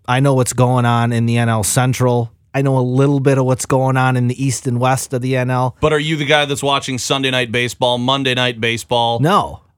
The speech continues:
Speaker 2: And I used to be.
Speaker 1: Yeah, but
Speaker 2: I,
Speaker 1: I'm
Speaker 2: I was
Speaker 1: not
Speaker 2: like,
Speaker 1: anymore.
Speaker 2: "Okay, we got a marquee matchup here of, you know, an East Coast team against a West Coast team. This will be fun. I don't get to see 'em a whole lot.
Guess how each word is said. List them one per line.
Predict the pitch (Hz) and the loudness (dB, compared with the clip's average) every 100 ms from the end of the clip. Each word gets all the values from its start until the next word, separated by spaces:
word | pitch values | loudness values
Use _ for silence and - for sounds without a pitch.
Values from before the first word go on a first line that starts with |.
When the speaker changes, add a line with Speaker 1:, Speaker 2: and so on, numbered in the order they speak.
| 180 | -2
Speaker 2:
And | 180 | 0
I | 185 | 0
used | 208 175 220 - | 0 0 0 -2
to | 143 | -6
be. | 95 - | -8 -8
Speaker 1:
Yeah, | - 190 160 92 | 0 0 0 0
but | 139 | 2
Speaker 2:
I, | 147 | 4
Speaker 1:
I'm | 147 | 4
Speaker 2:
I | |
was | 165 | 4
Speaker 1:
not | |
Speaker 2:
like, | - | 2
Speaker 1:
anymore. | 131 233 | 2 2
Speaker 2:
"Okay, | 233 220 | 2 0
we | 180 | 0
got | 180 165 | 0 0
a | |
marquee | 151 175 190 - 175 | -2 -2 -4 -6 -4
matchup | 165 165 170 190 160 - | -2 -2 -2 -4 -6 -6
here | 175 175 175 131 | -4 -4 -2 -2
of, | 120 117 120 | -2 -6 -6
you | 127 | -4
know, | 123 | -4
an | 143 | -4
East | 175 - | -6 -6
Coast | 160 143 | -6 -6
team | 156 151 | -6 -6
against | 139 131 | -6 -6
a | |
West | 127 139 - | -4 -6 -4
Coast | 143 131 | -4 -4
team. | - 143 | -4 -4
This | 135 127 | -4 -6
will | |
be | 120 | -6
fun. | - 143 | -2 -2
I | 131 | 0
don't | 127 123 | -4 -6
get | 123 | -8
to | |
see | - 139 | -6 -4
'em | 123 | -2
a | |
whole | 120 | -2
lot. | 123 123 | 0 0